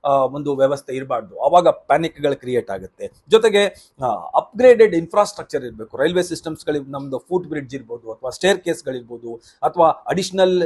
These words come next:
ಎಕ್ಸಿಟ್ಸ್ ಗಳು, ಎಂಟ್ರಿ ಪಾಯಿಂಟ್ಸ್ ಗಳಿರ್ಬೋದು, ಇವೆಲ್ಲವೂ ಬಾಟಲ್ ನೆಕ್ಸ್ ಗಳನ್ನ ಅವಾಯ್ಡ್ ಮಾಡುತ್ತೆ. ಜೊತೆಗೆ ಎಮರ್ಜೆನ್ಸಿ ರೆಸ್ಪಾನ್ಸ್,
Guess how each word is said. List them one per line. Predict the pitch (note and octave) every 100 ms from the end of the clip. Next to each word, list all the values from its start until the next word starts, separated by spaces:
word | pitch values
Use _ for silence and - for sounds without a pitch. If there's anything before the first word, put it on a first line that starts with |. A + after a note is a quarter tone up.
| -
ಎಕ್ಸಿಟ್ಸ್ | C#3 C3 A#3+ - -
ಗಳು, | E3+ C#3+
ಎಂಟ್ರಿ | D3+ F3+ B3+
ಪಾಯಿಂಟ್ಸ್ | A#3 F#3 E3+ -
ಗಳಿರ್ಬೋದು, | C3 A#2 A#2+ A#2 B2 _ B2
ಇವೆಲ್ಲವೂ | B2+ F3+ C4 C4 A#3 A3+
ಬಾಟಲ್ | - - F3 F#3 F3+
ನೆಕ್ಸ್ | E3 -
ಗಳನ್ನ | D3+ D3
ಅವಾಯ್ಡ್ | C#3+ - A2 A#2+ A#2
ಮಾಡುತ್ತೆ. | G#2+ G2+ - - - _
ಜೊತೆಗೆ | G3+ G#3 G#3+ G#3 G3 - _
ಎಮರ್ಜೆನ್ಸಿ | D3 - G#3 B3 A3 G#3+
ರೆಸ್ಪಾನ್ಸ್, | D#3+ - E3+ D#3+ - C3+ C3+